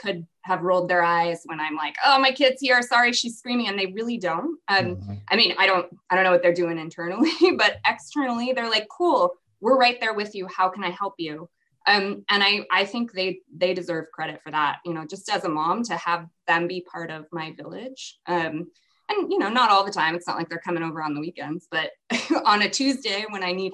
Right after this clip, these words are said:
Speaker 1: help, um, or when I just have to accept the fact that my toddler's gonna be part of city council with me on Tuesday, you know, nobody bats an eye. Um, and in fact, you know, Kathy texts me after and says, you know, "Mara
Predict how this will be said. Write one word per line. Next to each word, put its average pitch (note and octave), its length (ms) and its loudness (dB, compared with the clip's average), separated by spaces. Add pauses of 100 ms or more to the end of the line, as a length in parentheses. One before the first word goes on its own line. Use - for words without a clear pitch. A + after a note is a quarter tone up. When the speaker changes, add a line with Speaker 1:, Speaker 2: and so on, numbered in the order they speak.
Speaker 1:
help, F3+ 280 0 (120)
um, E3+ 340 -2 (540)
or E3+ 260 6
when F3 160 4
I E3 160 2
just F3 400 -4
have - 220 -2
to F3 100 -8
accept - 460 -4
the F3 40 -6
fact E3+ 440 -8
that D#3+ 260 0
my E3+ 140 0
toddler's F3 520 0
gonna F3 140 -2
be E3 280 -4
part F3+ 320 0
of E3+ 100 -10
city F3 280 -2
council F3+ 480 -6
with E3 200 -8
me F#3 120 -6
on E3 140 -6
Tuesday, F#3+ 540 -6
you F3+ 80 -6
know, E3 80 0
nobody F#3+ 400 -2
bats D#3+ 320 -4
an C#3 60 -14
eye. - 200 -14 (420)
Um, D#3+ 360 2
and G3 100 4
in F3+ 80 2
fact, F3+ 340 0
you F3+ 80 -2
know, E3 120 0
Kathy E3 340 -4
texts - 340 -12
me D#3 160 -8
after D3+ 300 -8
and D3 120 -10
says, - 280 -16 (140)
you F3+ 60 -12
know, E3 60 -12 (120)
"Mara D4+ 220 -2